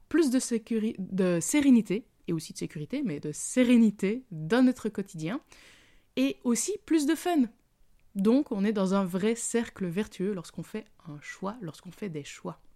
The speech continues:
Alors, si tu as envie de plus de motivation,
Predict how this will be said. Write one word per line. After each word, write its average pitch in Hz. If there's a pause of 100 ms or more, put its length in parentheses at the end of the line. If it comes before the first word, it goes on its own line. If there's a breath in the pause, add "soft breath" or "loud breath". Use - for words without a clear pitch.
(960)
Alors, 202 (1040 soft breath)
si 196
tu 269
as 285
envie 254
de 208
plus 277
de 226
motivation, 196